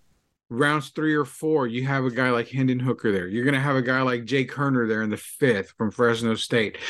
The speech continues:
Tanner McKee was there way late in the draft, I think, like, sixth, seventh round. There, there's so many guys that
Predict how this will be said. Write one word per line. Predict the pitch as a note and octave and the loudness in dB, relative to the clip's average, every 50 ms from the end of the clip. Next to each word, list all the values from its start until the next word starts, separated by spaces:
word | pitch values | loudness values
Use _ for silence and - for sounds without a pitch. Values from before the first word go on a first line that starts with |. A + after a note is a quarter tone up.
| - - - - _ _ - | -6 -6 -8 -10 _ _ -6
Tanner | - E3 F3+ G3 G#3+ G#3+ | -2 0 0 2 2 2
McKee | G3+ G3 F#3 D#3 - - - F#3+ G3+ G3+ E3+ C3+ A2+ G2+ G2 G2 - _ _ _ _ - | 2 2 2 0 -2 -2 0 2 4 4 4 2 0 -2 -6 -10 -14 _ _ _ _ -8
was | B2+ B2+ C#3 D3 C3+ B2 A#2+ | 0 4 4 4 4 2 0
there | A#2+ C3+ C3+ C3 B2+ B2 A#2+ A#2 A2+ - - | 0 2 2 2 2 2 2 0 -2 -4 -10
way | G#2+ A2+ A#2+ B2 B2 C3 D3 E3 G#3 A3 G#3+ G3 F3+ | -10 -6 -4 -2 0 0 0 0 0 0 2 2 2
late | E3 D#3+ D#3 | 2 2 2
in | C#3 C3 | 2 0
the | A#2 | 0
draft, | A2 B2 A#2 A2+ A#2+ | 0 0 2 2 2
I | |
think, | C3+ D3 C#3+ | 2 2 2
like, | B2 A2 - | 0 0 0
sixth, | - - F3 D3 - - | 0 -2 0 0 2 2
seventh | F3+ D#3+ C#3 A2+ | 4 4 4 2
round. | G#2+ G2 G2 G2 G2+ G2+ G2 F2 D#2+ D#2+ D#2 - - _ _ _ _ _ _ _ _ _ _ _ _ _ - | 0 0 2 2 2 2 2 0 0 -4 -8 -12 -14 _ _ _ _ _ _ _ _ _ _ _ _ _ 2
There, | E3+ F#3 G3+ - - - - - - - - - - - _ _ - | 2 4 4 2 -2 -8 -14 -14 -14 -14 -14 -16 -18 -20 _ _ 0
there's | E3 E3 D#3 - - | 0 2 2 0 -2
so | - - G#3 A3 A#3+ | -2 -2 0 2 2
many | C4+ D#4 D4 C#4 G3 | 4 4 2 0 0
guys | D3 A#2+ A#2 D3+ D3 F3 F#3 F3 E3+ E3 D3+ C3 A#2 | -2 -2 0 0 0 2 2 2 2 2 2 2 2
that | C#3 C#3+ C#3 C3+ C3 B2 - | 0 0 2 0 0 -2 -4